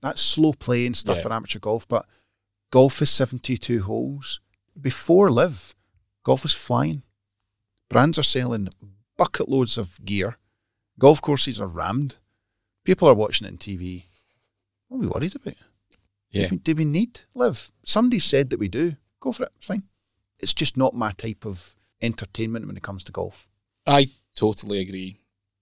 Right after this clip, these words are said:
Speaker 2: You know, I'm, I'm trying my hardest to like it. I want to give it a fair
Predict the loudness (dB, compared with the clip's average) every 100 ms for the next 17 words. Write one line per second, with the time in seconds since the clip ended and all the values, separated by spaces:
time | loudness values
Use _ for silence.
0 | _ -4 -2 0 -2 0 -2 0 2 2
1 | 2 -2 -2 -2 0 0 0 -2 _ 0
2 | 0 0 -4 -12 _ _ _ _ 0 0
3 | 0 -4 -10 -8 -8 -6 -2 -2 -4 -8
4 | -6 -2 -2